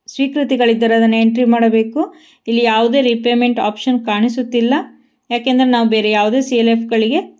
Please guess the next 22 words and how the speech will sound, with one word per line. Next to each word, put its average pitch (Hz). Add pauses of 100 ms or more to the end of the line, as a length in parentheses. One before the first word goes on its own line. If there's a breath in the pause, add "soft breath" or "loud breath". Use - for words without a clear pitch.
ಸಾಲವನ್ನು 220
ನೀಡಿಲ್ಲ, 185 (500 soft breath)
ಆದ್ದರಿಂದ 233
ಇಲ್ಲಿ 226
ಅದರ 208
ಎಂಟ್ರಿ 214 (260)
ಇರುವುದಿಲ್ಲ. 202 (120)
ಇಲ್ಲಿ 233
ನೀವು 233 (1600)
ಸಾಲ 247
ಮರುಪಾವತಿ 247
ಆಪ್ಷನ್ಗಳನ್ನು 226 (420)
ಕಾಣಬಹುದು. 214 (600 soft breath)
ನಂತರ 254 (440)
ಪಿ 285
ಜಿ 277
or 233 (140)
ಪಿ 233
ಇ 277
ಮೇಲೆ 233
ಕ್ಲಿಕ್ 226
ಮಾಡೋಣ. 226